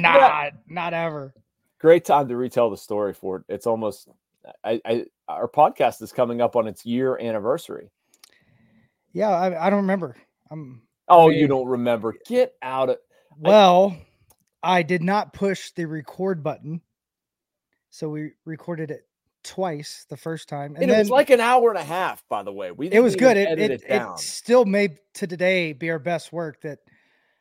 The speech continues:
Speaker 1: you know,
Speaker 2: Never,
Speaker 1: and
Speaker 2: never
Speaker 1: that's
Speaker 2: sees
Speaker 1: kinda
Speaker 2: it.
Speaker 1: what happens, you know, when you put, you know,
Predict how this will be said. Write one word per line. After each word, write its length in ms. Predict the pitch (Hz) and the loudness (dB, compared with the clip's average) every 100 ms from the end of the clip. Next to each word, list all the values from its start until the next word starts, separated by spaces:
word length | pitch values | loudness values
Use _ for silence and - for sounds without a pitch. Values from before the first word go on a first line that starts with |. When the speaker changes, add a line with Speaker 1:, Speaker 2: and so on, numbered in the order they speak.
| _ _ | _ _
Speaker 1:
you 80 | 170 | -4
know, 140 | 185 202 | 0 0
Speaker 2:
Never, 160 | 143 | 0
Speaker 1:
and 100 | - | -4
Speaker 2:
never 200 | 127 135 | -8 -6
Speaker 1:
that's 180 | 190 240 | 0 0
Speaker 2:
sees 80 | 247 | 2
Speaker 1:
kinda 160 | 262 | 2
Speaker 2:
it. 40 | 285 | 2
Speaker 1:
what 100 | 240 | 2
happens, 420 | 247 247 175 143 | 0 -2 -8 -8
you 60 | 170 | -8
know, 80 | 170 | -6
when 140 | 180 | -6
you 100 | 196 | -6
put, 260 | - 220 214 _ _ _ _ _ _ | -4 -4 -4 _ _ _ _ _ _
you 120 | 165 | -14
know, 120 | 160 | -14